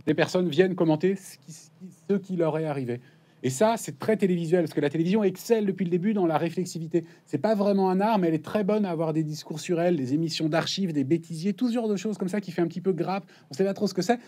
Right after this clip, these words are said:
En fait, la télé-réalité les a peut-être incarnés et a dit que vraiment la télévision était bonne sur la réflexivité et était bonne, pas tant pour montrer des sitcoms que pour montrer des gens qui interagissaient aux propres situations qui avaient manqué de les engloutir.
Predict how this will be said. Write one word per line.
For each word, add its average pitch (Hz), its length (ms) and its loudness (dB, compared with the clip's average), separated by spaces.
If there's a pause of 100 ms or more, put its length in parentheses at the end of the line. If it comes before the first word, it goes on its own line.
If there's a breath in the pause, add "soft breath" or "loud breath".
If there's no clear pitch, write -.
(320 loud breath)
En 208 120 4
fait, 240 220 4
la 190 80 0
télé-réalité 185 520 4
les 160 180 4
a 202 40 4
peut-être 208 240 -8
incarnés 190 420 0
et 175 120 6
a 165 40 6
dit 185 140 -2
que - 120 -4
vraiment 196 340 0
la 185 80 -2
télévision 170 380 0
était 220 220 2
bonne 196 220 2
sur 185 100 -4
la 151 80 2
réflexivité 151 640 0 (260 loud breath)
et 180 160 10
était 208 200 4
bonne, 180 240 4
pas 208 240 -2
tant 214 200 2
pour 175 140 -2
montrer 165 240 2
des 151 100 2
sitcoms 190 520 0
que 180 80 -6
pour 156 180 -2
montrer 175 300 0
des 156 100 2
gens 202 160 0
qui 185 140 -2
interagissaient 185 720 -2 (220 loud breath)
aux 156 80 -2
propres 220 420 -2
situations 180 580 -2
qui 208 140 0
avaient 147 180 2 (220)
manqué 175 320 0
de - 20 -4
les 165 140 4
engloutir. 160 400 2